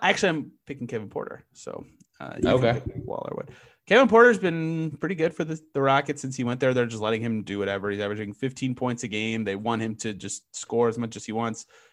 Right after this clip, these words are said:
Speaker 1: Slumping recently. Uh, guys always break <laughs> out of these slumps against the Pacers, but yeah, dude could go off for twenty plus points any given night. And the Pa-, you know, I'm not sure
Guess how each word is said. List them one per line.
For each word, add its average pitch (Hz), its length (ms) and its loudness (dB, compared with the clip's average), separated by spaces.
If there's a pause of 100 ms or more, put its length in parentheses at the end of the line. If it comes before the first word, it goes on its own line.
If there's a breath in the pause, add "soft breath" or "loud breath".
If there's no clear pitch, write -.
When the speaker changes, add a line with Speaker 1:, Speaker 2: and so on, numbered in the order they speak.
(200 soft breath)
Speaker 1:
Slumping 180 420 4
recently. 160 760 2
Uh, 113 240 2
guys 127 240 4
always 127 200 2
break 127 240 -4
<laughs> - 20 2
out 151 80 4
of 139 60 2
these 131 100 0
slumps 143 320 0
against 131 240 -4
the - 60 -14
Pacers, 123 480 -4
but - 180 -2 (320 soft breath)
yeah, 160 160 6
dude 147 280 2
could 147 200 2
go 170 240 8
off 156 260 6
for 131 380 2
twenty 139 240 -2
plus 135 220 -2
points 127 280 -4
any 127 140 -2
given 120 300 -2
night. 117 260 -4
And 90 220 -10 (320)
the 107 100 -10
Pa-, 110 120 -12 (100)
you 110 180 -16
know, 104 80 -14
I'm 127 180 -6
not 127 220 -6
sure 123 400 -2